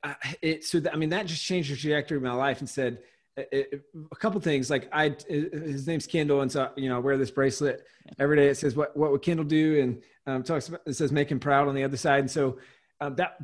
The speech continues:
Speaker 1: that, like, the night before he passed away, we talked about his five-year goals and his, his dreams and, and all those things. And then I realized, you know, he's never gonna get to achieve those things. So I'm living for two, uh, to achieve my goals and to achieve his goals. And, and really it forced me to,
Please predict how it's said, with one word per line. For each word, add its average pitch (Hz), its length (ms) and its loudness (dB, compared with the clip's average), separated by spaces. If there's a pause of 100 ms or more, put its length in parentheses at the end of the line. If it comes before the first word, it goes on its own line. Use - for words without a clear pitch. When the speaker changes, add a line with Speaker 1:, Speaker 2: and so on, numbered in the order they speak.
Speaker 1:
that, 175 420 4
like, 156 300 2
the 160 60 4
night 160 180 2
before 165 220 -2
he 160 80 2
passed 151 280 0
away, 147 160 4
we 143 120 0
talked 143 260 -2
about 139 140 0
his 117 100 -6
five-year 135 440 0
goals 135 540 0
and 117 280 -2 (720)
his, 139 360 2
his 147 340 -2
dreams 185 520 6
and, 151 220 2
and 151 160 0
all 151 100 4
those 160 220 2
things. 165 280 0
And 147 80 2
then 139 240 0
I 143 100 0
realized, 139 380 2
you 135 80 -2
know, 135 80 0
he's 147 220 0
never 143 240 0
gonna 139 140 -2
get 127 180 -2
to 135 80 -4
achieve 151 300 -2
those 120 220 -2
things. 117 360 -6
So 123 140 -8
I'm 143 160 -4
living 139 260 0
for 120 140 -6
two, 123 460 -2 (340)
uh, 120 180 0
to - 160 -4
achieve 131 300 0
my 143 180 0
goals 143 320 2
and 135 80 0
to 123 80 2
achieve 131 300 -2
his 131 200 0
goals. 123 380 0
And, 117 220 -4 (280)
and 123 140 -2
really 190 240 4
it 135 200 -2
forced 170 280 2
me 160 120 2
to, 123 260 4